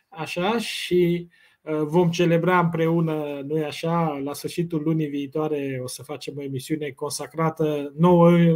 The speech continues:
înșine. Uh, sunt, uh, am, am făcut filozofia la Cluj, am absolvit Facultatea de Istorie și Filozofie, secția Filozofie la Cluj în o mie nouă sute nouăzeci și doi. Am continuat, uh, imediat ca preparator, asistent, lector și apoi conferențiar la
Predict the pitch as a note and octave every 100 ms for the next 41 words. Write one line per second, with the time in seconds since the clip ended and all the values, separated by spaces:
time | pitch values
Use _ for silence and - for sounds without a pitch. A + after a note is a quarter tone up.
0 | E3 F#3 E3+ E3 D#3 E3 A#3 - _ _
1 | _ _ - - D3 D3 C#3+ - - _
2 | _ _ _ - - G3+ G3+ G3+ G#3 G3+
3 | G3 F#3+ G3 G#3 G3 F3 F3 A3+ A3+ G3
4 | F3+ E3 E3 E3 D#3+ D#3 C#3 - D3+ F3+
5 | E3 D#3 C3+ D#3 C#3+ E3 D3+ D3 C#3 D#3+
6 | D#3 C3+ C#3 C3+ D#3 D3+ C#3+ C#3 C#3+ C#3
7 | C#3 C3+ D#3 C#3+ C3+ D#3 - C3 C#3+ C3+
8 | B2+ - D3 C3+ B2+ D#3 D3 D3 D3+ D3+
9 | - C#3+ C#3+ B2+ B2 - C3 F#3+ C4+ -
10 | _ _ _ _ _ _ D3+ E3 E3+ E3+
11 | E3 E3+ E3 F#3 F3+ F3 E3 D#3 D3+ D3
12 | E3+ E3 E3+ F3 E3+ D#3+ C3+ D#3 D#3+ D3+
13 | C#3+ D3+ E3+ E3+ D3+ - C3+ - E3+ D#3+
14 | D#3 D3+ D3 E3+ E3+ D3+ C#3 D3+ C3+ D#3+
15 | D#3 D3 D3+ C#3 C3+ - D#3 D#3 C#3+ C#3+
16 | D3+ D3